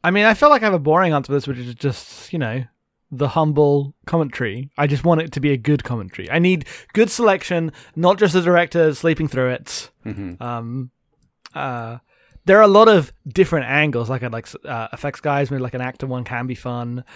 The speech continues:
Speaker 1: Um, I, I, you know, you can get, if you get the right people, some stuff about the writing can be okay. Um, the director's usually just, like, talking about, "Oh, yeah, on this day it was this," and, you know, yeah, there are some directors who have great commentaries, but a lot of the time that's, uh, the weakest one,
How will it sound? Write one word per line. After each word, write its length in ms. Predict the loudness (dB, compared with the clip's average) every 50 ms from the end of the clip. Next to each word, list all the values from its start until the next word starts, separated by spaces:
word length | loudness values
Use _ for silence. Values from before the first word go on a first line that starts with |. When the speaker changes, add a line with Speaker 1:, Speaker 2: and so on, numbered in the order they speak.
| -20 -20 -20 _ _
Speaker 1:
Um, 500 | -10 -10 -8 -10 -10 -12 -12 -14 -16 -18 _ _ _ _ _ _ -20 _ _ _ _ _ _ _ _ _
I, 100 | -8 -8 -8 -6
I, 80 | -6 -6
you 160 | -4 -4 -6
know, 160 | -6 -8 -10 -12 -12 -16 -14 -14
you 140 | -12 -8
can 160 | -4 -4 -4 0
get, 240 | 0 0 0 -2 -4 -14 -20 -8
if 80 | -2
you 60 | 0
get 80 | 0 2
the 80 | 4 2
right 140 | 2 2
people, 280 | 2 0 0 0 0 -4
some 280 | -4 -4 -6 -6 -6 -6
stuff 140 | -6 -8 -8
about 100 | -8 -10
the 80 | -8
writing 300 | -8 -8 -8 -8 -8 -10
can 160 | -10 -10 -10 -8
be 100 | -8 -10
okay. 480 | -10 -10 -10 -10 -10 -10 -10 -12 -14 -18 _ -20 -20 -20 _ _ _
Um, 400 | -12 -10 -10 -10 -12 -14 -16 -18 _ _
the 80 | -4 0
director's 400 | 2 2 2 2 2 -2 -2 0
usually 280 | 0 0 0 0 -2
just, 160 | -2 0 2 2
like, 160 | 2 2 4
talking 280 | 4 2 4 4 0
about, 280 | 2 4 6 8 8 8
"Oh, 20 |
yeah, 160 | 10 10 8 8
on 80 | 8
this 140 | 6 4 6
day 200 | 4 4 4 6
it 40 | 6
was 120 | 4 4
this," 220 | 4 4 4 4 2
and, 180 | -4 -6 -8 -8 _
you 120 | -6 -6
know, 180 | -6 -6 -8 -10 -16 -18 -18 -20 -20 -20 -20 _ _ -20 -20 -20 -20 _ -20 -20 -20 _ _ _
yeah, 180 | -2 2 6 8
there 120 | 8 8 8
are 80 | 6
some 180 | 4 2 2 2
directors 280 | 4 4 2 2 2
who 40 | 0
have 80 | 0 2
great 140 | 2 0 2
commentaries, 380 | 2 0 0 2 0 0 0 0
but 140 | -4 -4 0
a 60 | 2
lot 140 | 2 2 2
of 40 | 2
the 60 | 0 0
time 220 | 0 -2 0 0
that's, 200 | -4 -6 -4 -4
uh, 220 | -4 -4 -4 -4
the 100 | -6 -6
weakest 300 | -6 -6 -8 -8 -10 -10
one, 320 | -8 -8 -8 -8 -8 -10